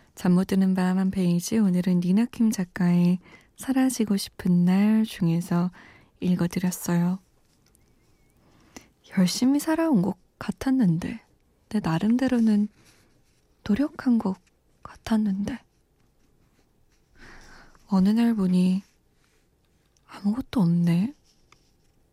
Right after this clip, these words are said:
뭐지? 나는 열심히 살았다고 살았는데 아니었나? 라는 생각이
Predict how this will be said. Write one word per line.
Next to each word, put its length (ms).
뭐지? 480
나는 480
열심히 520
살았다고 720
살았는데 600
아니었나? 760
라는 220
생각이 760